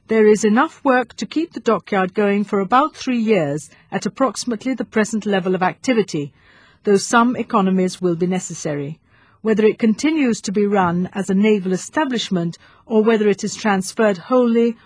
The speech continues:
or in part to commercial interests. I had intended to make an announcement on these terms in London, but you may prefer that it should come from you.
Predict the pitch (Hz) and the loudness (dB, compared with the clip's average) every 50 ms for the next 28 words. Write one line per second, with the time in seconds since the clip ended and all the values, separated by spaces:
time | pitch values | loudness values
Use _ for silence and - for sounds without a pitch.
0 | _ _ - 247 262 311 339 330 269 214 - 220 220 170 151 151 160 - - - | _ _ -4 0 2 2 2 2 0 -2 0 2 2 2 2 0 -4 -8 -14 -14
1 | - 180 - 233 214 202 185 170 165 - 190 185 180 170 165 - - 175 156 156 | -14 -6 -2 0 2 2 2 0 -2 -2 -4 -2 -2 -2 -4 -6 -8 -8 -8 -8
2 | - - - - - - - _ _ _ _ _ _ _ _ _ _ _ - - | -10 -16 -20 -20 -20 -20 -20 _ _ _ _ _ _ _ _ _ _ _ -20 -20
3 | - _ - 214 214 214 226 247 233 254 254 247 226 277 302 311 294 320 302 - | -20 _ -8 -4 -2 0 2 2 2 2 0 0 0 0 0 0 0 -2 -4 -4
4 | - 269 277 277 269 - 247 247 240 233 254 262 262 247 - - - 262 262 262 | -2 -2 0 0 0 0 0 0 2 2 2 2 0 -2 -6 -6 -4 -2 -2 -2
5 | 240 - - 220 220 208 226 220 208 - - - 277 269 269 277 277 240 - 190 | -2 -2 -2 -2 0 0 0 -2 -4 -4 -6 -4 -2 -2 0 0 -2 -2 -2 -2
6 | 196 214 240 247 254 240 262 262 262 277 269 - _ _ _ _ _ - 233 226 | 0 2 2 2 0 0 -2 -2 -2 -4 -6 -10 _ _ _ _ _ -8 -8 -4
7 | - - 277 277 269 254 247 - - 247 226 - - 214 196 190 190 190 190 220 | -2 0 0 2 2 2 2 0 -2 -6 -4 -2 0 0 2 2 0 -2 -4 -4
8 | 208 - 240 208 - - 190 - - - 196 185 175 175 180 175 - - 175 170 | -6 -6 -8 -6 -4 -4 -4 -4 -2 -2 -2 -2 0 -2 -4 -6 -4 -4 -4 -2
9 | 175 175 180 175 160 151 160 170 | -2 -2 -2 -2 -2 -4 -8 -12